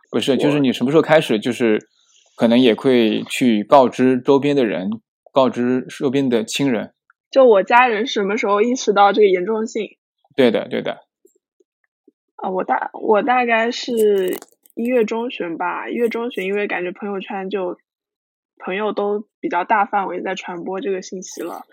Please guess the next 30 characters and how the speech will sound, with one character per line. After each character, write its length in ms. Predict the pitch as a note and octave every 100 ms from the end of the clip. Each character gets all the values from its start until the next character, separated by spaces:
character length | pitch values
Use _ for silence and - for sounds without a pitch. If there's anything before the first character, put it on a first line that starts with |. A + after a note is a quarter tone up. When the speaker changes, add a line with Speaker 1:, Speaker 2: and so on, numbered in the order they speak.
| _ -
Speaker 2:
然 120 | F#3+
后 80 | G3+
我 80 | G3
基 180 | A3
本 200 | A#3+ F#3
上 300 | B3 G#3 F#3+
我 100 | F#3
自 160 | F#3+ A#3+
己 200 | G#3 F#3
先 200 | F#3+ G3+
看 280 | G#3 A#3 G3+
一 40 |
遍， 220 | F#3 G3 F#3
我 120 | F3+
觉 100 | F#3
得 80 | G#3
比 60 |
较 180 | G#3+ F#3
可 160 | - E3
靠 220 | - G3
的， 100 | F3+
我 80 | F3
都 100 | G3
会 120 | A3
转 220 | G3+ F3
到 100 | F3
家 180 | F#3 F#3+
长 140 | G3+ F#3
群 260 | - F#3
里。 180 | F3+ -